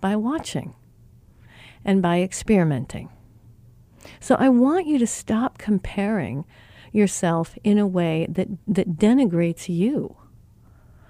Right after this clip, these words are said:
I want you to recognize that, hey, that person is doing what I wanted to do, but they're doing it better.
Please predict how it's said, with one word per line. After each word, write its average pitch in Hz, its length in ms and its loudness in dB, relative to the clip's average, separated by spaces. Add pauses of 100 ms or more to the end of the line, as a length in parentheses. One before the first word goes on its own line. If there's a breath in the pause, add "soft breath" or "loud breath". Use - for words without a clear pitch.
(160 soft breath)
I 220 60 2
want 294 240 0
you 330 80 2
to 277 100 2
recognize 214 600 0
that, 170 100 -2
hey, 285 480 -6 (560 soft breath)
that 370 240 0
person 190 600 0 (400 soft breath)
is 202 200 2
doing 240 340 6
what 202 140 4
I 254 180 0
wanted 196 300 2
to 165 80 -2
do, 165 180 0
but 220 140 0
they're 262 100 2
doing 170 300 2
it 202 100 0
better. 302 500 -2